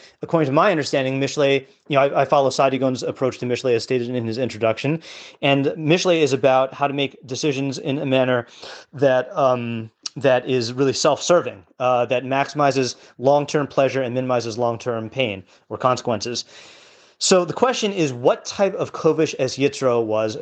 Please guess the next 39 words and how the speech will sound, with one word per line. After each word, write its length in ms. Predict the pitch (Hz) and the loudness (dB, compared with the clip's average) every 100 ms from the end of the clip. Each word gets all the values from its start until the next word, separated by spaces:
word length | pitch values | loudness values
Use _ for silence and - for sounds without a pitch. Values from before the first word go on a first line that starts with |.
| - | -4
George 240 | 117 107 | -4 2
Washington? 640 | 151 185 143 107 104 107 | 2 2 -2 -12 -14 -6
What 160 | 117 156 | -2 -2
type 240 | 165 156 | 0 -2
of 160 | 139 123 | -2 -4
conqueror 480 | - 143 135 131 131 | 0 0 2 2 4
of 140 | 123 | 2
his 160 | 123 107 | 0 -4
spirit 320 | - 113 113 | -2 -4 0
was 180 | 113 110 | 0 0
he? 160 | 113 | -4
So 320 | 110 135 123 - - 147 | -2 0 0 -2 -8 -2
Rabbeinu 380 | 135 175 185 | 2 4 4
Yonah, 480 | 185 208 180 151 147 _ _ | 4 4 4 2 0 _ _
on 160 | 147 160 | 0 2
that 160 | 170 160 | 2 2
pasuk 240 | 160 135 | 0 0
in 100 | 131 | 0
Mishlei, 480 | 170 - 131 120 120 _ _ - | 0 2 2 2 -2 _ _ -2
differentiates 560 | 160 170 160 156 147 | 0 2 2 0 -2
between 400 | 139 - 147 135 151 | -6 -6 -4 -4 0
Erech 260 | 147 165 | 2 2
Apayim, 560 | 175 - 139 131 160 185 | 0 -2 -2 0 0 -4
slowness 400 | - 143 147 143 | -4 -2 0 -2
to 120 | 127 | -6
anger, 400 | 117 123 156 165 - - _ | -4 0 0 0 -6 -20 _
and 280 | 147 135 135 | -2 0 0
Moshe 440 | 147 139 147 170 120 | 0 0 2 0 0
Berucho, 400 | 127 143 123 107 | 2 2 0 -2
one 120 | 127 | -4
who 80 | 120 | -2
conquers 360 | 131 127 117 | -4 -4 -6
his 140 | 113 - | -6 -6
spirit. 460 | - 110 101 - | -4 -4 -6 -6
So 160 | - 127 | -2 0
he 120 | 127 | 0
says 380 | 123 147 139 135 - - _ _ | 2 2 2 -2 -12 -20 _ _
that, 360 | 117 139 131 131 | 0 2 2 0
um, 480 | 139 127 120 117 | 0 0 -2 -10